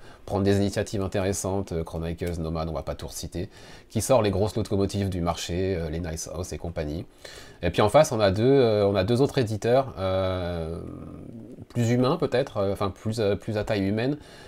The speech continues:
Euh, pour les deux éditeurs, euh, quiconque s'intéresse un peu de près au marché du comics en V F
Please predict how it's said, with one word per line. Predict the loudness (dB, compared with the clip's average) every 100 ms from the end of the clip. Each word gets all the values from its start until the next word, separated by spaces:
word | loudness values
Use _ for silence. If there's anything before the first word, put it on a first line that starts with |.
| -6 2
Euh, | 4 4 4 2 0
pour | 0
les | 2
deux | 4 4
éditeurs, | 4 2 4 6 8 6
euh, | 4 4 2 0 -2 -14
quiconque | -8 -4 -2 -2
s'intéresse | 0 -2 0 -2 -2
un | -4
peu | -2
de | -2
près | -4 -2
au | 0
marché | 0 -2 -4
du | -4
comics | -2 -4 -2
en | -4
V | 0 0 0
F | -2